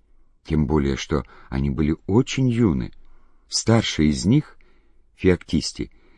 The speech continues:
было пятнадцать лет, второй, Феодотии, тринадцать, а младшей Евдоксии одиннадцать лет. Святой Кир сомневался и относительно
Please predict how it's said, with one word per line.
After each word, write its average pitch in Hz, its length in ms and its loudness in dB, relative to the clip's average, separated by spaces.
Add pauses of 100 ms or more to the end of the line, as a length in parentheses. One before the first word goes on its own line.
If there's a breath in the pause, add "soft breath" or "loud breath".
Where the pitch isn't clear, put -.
было 113 300 2
пятнадцать - 720 -6
лет, 71 180 -4 (800)
второй, 131 560 2 (380)
Феодотии, 78 760 0 (320)
тринадцать, 95 800 0 (560)
а 92 120 -4
младшей 87 580 0
Евдоксии 71 880 0 (440)
одиннадцать 82 800 2
лет. 57 320 -8 (1000)
Святой 104 400 2
Кир 107 240 4
сомневался 95 640 2
и - 220 0
относительно 95 720 2